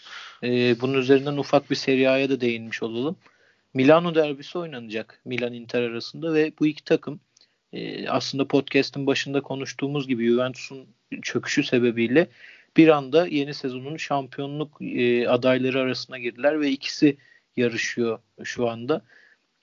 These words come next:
Erkin, e, Milan Inter'den kişisel olarak sana hangisi daha yakın geliyor? Hem de bu sezon hangisi şampiyon olabilir sence?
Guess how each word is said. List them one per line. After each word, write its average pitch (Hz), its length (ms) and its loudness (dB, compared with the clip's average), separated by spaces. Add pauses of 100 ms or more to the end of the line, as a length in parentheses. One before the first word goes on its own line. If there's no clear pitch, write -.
(200)
Erkin, 143 600 2
e, 123 400 -4
Milan 151 320 0
Inter'den 160 600 -2 (220)
kişisel - 380 -2
olarak 147 540 0
sana 135 280 -6
hangisi 143 360 -6
daha 127 180 2
yakın 120 340 -4
geliyor? 117 460 2
Hem 139 220 -4
de 139 220 2
bu 139 60 -4
sezon 139 280 -2
hangisi 139 600 -6
şampiyon 117 400 -4
olabilir 107 360 -10
sence? 113 360 -10